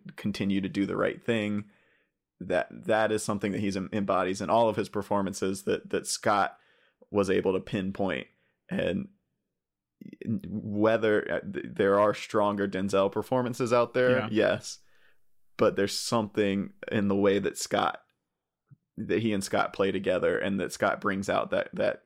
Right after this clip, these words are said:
Speaker 1: kind of, like, that fire in him that is amazing in all of these.
Speaker 2: <laughs> The man on fire. Uh, no, it's, it's the different
Speaker 1: <laughs>
Speaker 2: shades of Washington's persona that you get to
Speaker 1: Mm-hmm.
Speaker 2: see.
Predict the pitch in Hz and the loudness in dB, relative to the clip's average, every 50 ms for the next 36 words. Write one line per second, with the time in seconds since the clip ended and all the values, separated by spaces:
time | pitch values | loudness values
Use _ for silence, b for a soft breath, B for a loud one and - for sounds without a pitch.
0 | b b b b b b b b - 110 104 98 95 98 98 92 80 90 82 - | b b b b b b b b -2 -2 0 0 -2 0 -2 -2 0 -2 -4 -4
1 | - - - 87 92 101 98 95 92 92 80 82 92 78 71 - - - - - | -4 0 2 4 4 4 4 2 2 0 -2 -2 -4 -4 -6 -6 -6 -4 0 0
2 | - - - - 98 101 - 104 - - - _ - 208 196 185 170 156 - - | 2 2 0 0 -2 -4 -4 -6 -8 -12 -12 _ -4 -2 0 0 0 -2 -4 -6
3 | 58 - - - - - 98 95 98 90 90 92 - - - - - 143 - 117 | -10 -12 -14 -10 -6 -4 -2 -2 -2 -2 -2 -4 -6 -8 -10 -8 -6 -6 -6 -6
4 | - - - - _ _ - 127 117 117 113 113 113 113 - 113 113 113 107 - | -8 -12 -18 -20 _ _ -8 -6 -4 -4 -4 -6 -8 -8 -6 -6 -6 -6 -6 -4
5 | - - 143 147 147 147 147 147 - - 156 165 151 143 113 147 135 - - - | 0 2 4 6 6 6 6 4 4 2 2 2 4 4 4 2 0 0 -2 -2
6 | - 147 135 - 160 160 185 117 190 160 131 - - - - 165 156 151 143 135 | -4 -2 0 2 2 2 2 2 2 0 0 2 0 2 2 2 2 2 2 0
7 | 131 120 - 131 127 120 113 - _ - 127 123 127 127 123 123 - 131 120 113 | -2 -4 -4 -2 -4 -4 -4 -8 _ -10 -4 0 2 2 2 0 -2 -6 -6 -6
8 | 127 117 113 110 - - - 113 113 - - 120 113 110 107 101 92 65 - - | -6 -6 -6 -8 -10 -10 -12 -12 -10 -8 -6 -6 -6 -6 -8 -8 -8 -10 -12 -14
9 | _ _ _ _ _ _ _ - - 123 127 123 117 - 139 131 135 131 120 113 | _ _ _ _ _ _ _ -12 -8 -6 -4 -4 -2 -2 -4 -4 -2 -2 0 2
10 | 104 104 98 127 117 110 101 101 92 95 - | 2 2 0 0 -2 -4 -8 -8 -10 -12 -12